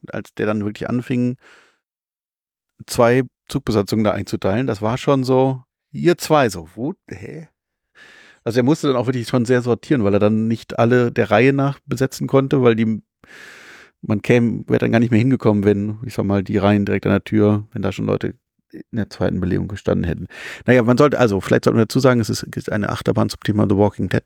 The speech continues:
diese Fernsehserie. Eine Umnutzung eines bestehenden Gebäudes. Ich find's sehr gelungen, gerade den, den inneren Bereich. Wartebereich könnte man's nennen, aber es ist ja mehr ein Laufbereich.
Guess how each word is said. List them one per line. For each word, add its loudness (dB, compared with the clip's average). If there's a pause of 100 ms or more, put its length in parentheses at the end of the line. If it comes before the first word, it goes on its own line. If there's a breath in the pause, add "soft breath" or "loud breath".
diese 0 (140)
Fernsehserie. 0 (760 soft breath)
Eine 4
Umnutzung 0
eines 0
bestehenden 0
Gebäudes. 0
Ich -4
find's -4
sehr 4
gelungen, 4
gerade 2
den, -4 (240)
den -2
inneren 4
Bereich. 0 (600 soft breath)
Wartebereich 0
könnte 0
man's -2
nennen, 2
aber 0
es -6
ist -14
ja 0
mehr 2
ein -2
Laufbereich. 0